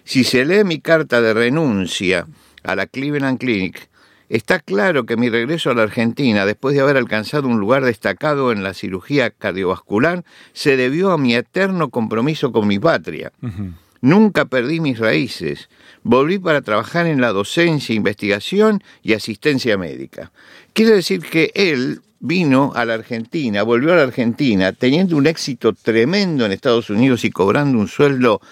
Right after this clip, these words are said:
Speaker 2: Astronómico,
Speaker 1: fabuloso,
Speaker 2: sí. Ujú.
Speaker 1: astronómico. Eh, él, eh, volvió porque él quería que todo su saber estuviera al servicio de la patria.
Speaker 2: Y hacerle bien al país, claro.
Speaker 1: Por
Speaker 2: Ujú.
Speaker 1: supuesto.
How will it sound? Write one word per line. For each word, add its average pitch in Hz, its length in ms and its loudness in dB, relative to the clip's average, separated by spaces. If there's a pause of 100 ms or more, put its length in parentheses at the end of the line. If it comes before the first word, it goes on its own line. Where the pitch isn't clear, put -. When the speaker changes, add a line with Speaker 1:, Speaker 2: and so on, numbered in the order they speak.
(180)
Speaker 2:
Astronómico, 104 240 -4
Speaker 1:
fabuloso, 139 680 2
Speaker 2:
sí. - 100 -8
Ujú. 113 260 -4
Speaker 1:
astronómico. 117 880 -6 (960)
Eh, 120 640 2 (460)
él, 208 420 0 (580)
eh, 110 540 2 (440)
volvió 143 480 2
porque 135 580 0
él 180 140 -2
quería 190 540 2
que 127 220 -2
todo 208 380 0
su 147 180 -10
saber 147 500 0
estuviera 127 400 0
al 123 80 0
servicio 117 400 0
de 95 60 4
la 90 120 4
patria. 117 280 -4
Speaker 2:
Y 113 40 2
hacerle 143 360 -2
bien 139 220 0
al 110 120 0
país, 143 300 0
claro. 95 340 -2
Speaker 1:
Por 82 140 4
Speaker 2:
Ujú. 120 80 -2
Speaker 1:
supuesto. 135 600 -2